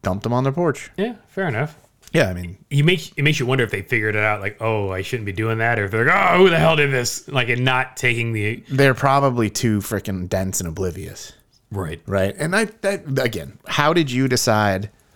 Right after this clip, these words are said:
Speaker 1: this is where you were gonna stop?
Speaker 2: Yes.
Speaker 1: Shopping carts, picking up poop, flinging
Speaker 2: <laughs>
Speaker 1: cigarette butts, like, all of these things. Somebody, these people made conscious decisions that, "Nope, this is as far as I take it."
Speaker 2: Yeah.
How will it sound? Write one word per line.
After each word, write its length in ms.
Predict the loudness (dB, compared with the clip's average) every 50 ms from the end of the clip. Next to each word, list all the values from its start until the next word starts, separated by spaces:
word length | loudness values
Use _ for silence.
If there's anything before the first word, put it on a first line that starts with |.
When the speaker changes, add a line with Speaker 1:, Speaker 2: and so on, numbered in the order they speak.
| _ _ _ _ _ -14
Speaker 1:
this 280 | -8 -2 -2 -2 -2
is 120 | -2 -6 -4
where 180 | -2 0 0
you 140 | 0 0 -2
were 80 | -6 -6
gonna 180 | -8 -10 -10 -10
stop? 380 | -12 -12 -14 -16 -18 -18 -18 -20 -20 -20 -20 -20 _ _ _ _ _ _ _ -8
Speaker 2:
Yes. 80 | -2 0
Speaker 1:
Shopping 300 | 0 0 0 0 -2 0
carts, 420 | 2 4 4 4 2 -2 -6 -12
picking 320 | -4 -2 -2 -2 0 0 0
up 240 | -2 -2 -2 -2
poop, 340 | 2 4 4 4 2 -2 -14 -14 -18 -20 -20 _ _ _ _ -20 -20 _ -10
flinging 400 | 0 4 4 4 6 4 4 4
Speaker 2:
<laughs> 0 |
Speaker 1:
cigarette 480 | 6 6 6 6 6 6 6 4 4 4
butts, 340 | 4 4 4 2 0 2 4
like, 240 | 4 4 2 0 -8 -20 -20 -20 -20 -10 0
all 220 | 2 4 6 6 6
of 140 | 4 2
these 160 | 0 -2 -2 -2
things. 260 | -4 -4 -2 -2 0
Somebody, 320 | 2 2 4 4 4 2 2 0
these 300 | 2 4 4 4 4 4
people 280 | 4 2 4 4 2
made 320 | 2 4 4 2 2 0 -2
conscious 400 | -2 0 0 0 0 -2 -4 -4
decisions 600 | -4 -2 2 2 2 2 2 0 -4 -4 -2 -2
that, 180 | -4 -4 -2
"Nope, 240 | -2 -4 -4 -6 _ -4
this 160 | -2 -2 -2 0
is 120 | -2 -2
as 120 | -2 -2
far 180 | -2 0 2 2
as 100 | 2 2
I 60 | -2
take 240 | -4 -4 -6 -8 -8
it." 80 | -10 -8
Speaker 2:
Yeah. 180 | -6 -6 -6